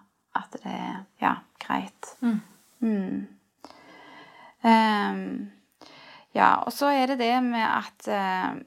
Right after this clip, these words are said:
Speaker 1: eh, barnet begynner å lære mer om seg selv som et selvstendig individ. At, eh, hvis du for eksempel går forbi et speil, så vil plutselig barnet oppdage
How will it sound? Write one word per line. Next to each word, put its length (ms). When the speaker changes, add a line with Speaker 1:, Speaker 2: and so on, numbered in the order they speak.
Speaker 1:
eh, 640
barnet 360
begynner 360
å 80
lære 560
mer 320
om 60
seg 180
selv 320
som 220
et 160
selvstendig 640
individ. 540
At, 300
eh, 180
hvis 220
du 300
for 200
eksempel 540
går 240
forbi 320
et 100
speil, 460
så 160
vil 160
plutselig 360
barnet 300
oppdage 760